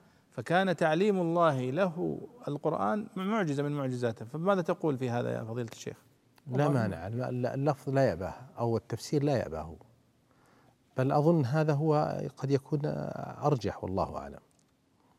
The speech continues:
Speaker 2: طيب.
Speaker 3: طيب، وذكره للتوراة والإنجيل يكون إعادة
Speaker 2: يكون من ذكر الخاص بعد
Speaker 1: الخاص
Speaker 2: العام.
Speaker 1: بعد العام، يعني الكتاب المقصود بجنس الكتب السماوية، والتوراة والإنجيل منها.
Speaker 3: طيب، والحكمة؟
Speaker 1: وكما تفضلت، هذا التفسير الذي ذكرته هو المشهور، يعني
Speaker 3: مهم.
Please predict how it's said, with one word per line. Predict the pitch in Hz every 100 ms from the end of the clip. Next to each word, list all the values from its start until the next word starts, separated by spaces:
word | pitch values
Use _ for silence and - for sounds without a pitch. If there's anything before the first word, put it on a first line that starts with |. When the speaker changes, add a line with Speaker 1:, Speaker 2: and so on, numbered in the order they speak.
| _ _ _ _ _
Speaker 2:
طيب. | - 110
Speaker 3:
طيب، | 78 - -
وذكره | 202 160 196 170 160
للتوراة | 151 - 170 160
والإنجيل | 156 143 139 131
يكون | 120 160 156 143
إعادة | 156 147 - 160 135 135 - -
Speaker 2:
يكون | 131 170
من | 185
ذكر | 185 175
الخاص | 151 - 131 -
بعد | 104
Speaker 1:
الخاص | 123 175 156
Speaker 2:
العام. | 160 147
Speaker 1:
بعد |
العام، | 156 156 117 104
يعني | 113
الكتاب | 123 - 131 175 180
المقصود | 151 139 151
بجنس | 147 165 165
الكتب | 156 156 143
السماوية، | 135 147 143 156 180
والتوراة | 160 135 151 160
والإنجيل | 151 151 160 147
منها. | 117
Speaker 3:
طيب، | 147
والحكمة؟ | 160 175 - 147 - -
Speaker 1:
وكما | 123 180 202 185 160 196 185
تفضلت، | 180 196 247 151
هذا | 147 156
التفسير | - 160 226
الذي | 196 165
ذكرته | 151 160 202 202
هو | 220
المشهور، | 202 196 202 - 208 107
يعني | 98 160
Speaker 3:
مهم. | 139